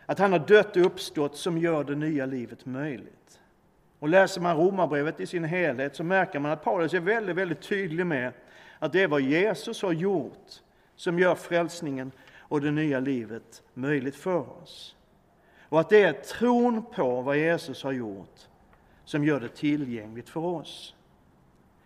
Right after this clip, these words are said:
Men dopet är tecknet på att vi i tro tar emot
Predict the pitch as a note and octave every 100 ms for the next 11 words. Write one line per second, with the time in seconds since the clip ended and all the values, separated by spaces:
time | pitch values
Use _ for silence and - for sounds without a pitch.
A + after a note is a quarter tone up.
0 | _ C3+ B2 G#3+ A3+ G3 E3+ D#3+ - G3+
1 | - F3 F3 - E3+ B2 - - - -
2 | - C3+ C#3 C#3+ B2+ - F#3 C#3 G#2+ E2+
3 | - - _ - D3+ D3+ D#3 E3+ D#3 -